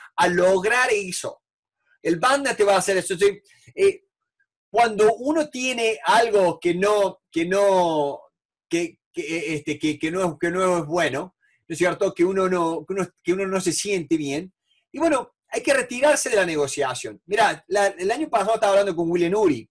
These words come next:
William Ury es uno de los autores del, del Sí de Acuerdo. Y él me decía, no, negociar, ceder en una negociación no es donar. Ceder, vos cedés por algo.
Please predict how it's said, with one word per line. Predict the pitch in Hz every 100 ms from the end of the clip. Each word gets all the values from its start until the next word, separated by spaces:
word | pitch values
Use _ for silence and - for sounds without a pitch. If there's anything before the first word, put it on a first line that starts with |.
| _
William | 175 185
Ury | 202
es | 185
uno | 165 185
de | 175
los | 151
autores | 156 156 180 156
del, | 143 135 _
del | 135 135
Sí | 165
de | 151
Acuerdo. | 139 - 175 143 - _ _ _ _ _ _ _ _ _ -
Y | 226 277
él |
me | 302
decía, | 254 233 254
no, | 208 247 302 294 - - _ _ _
negociar, | 175 208 226 220 - 294 175 147
ceder | - 196 226 302
en | 269
una | 220
negociación | 196 175 160 170 170 190 190
no | 240
es | 226 -
donar. | 139 131 147 151 135 98 - _ _ _ _
Ceder, | - 202 220 302 302
vos | 240 -
cedés | 196 226 240
por | 208 214
algo. | 190 143 139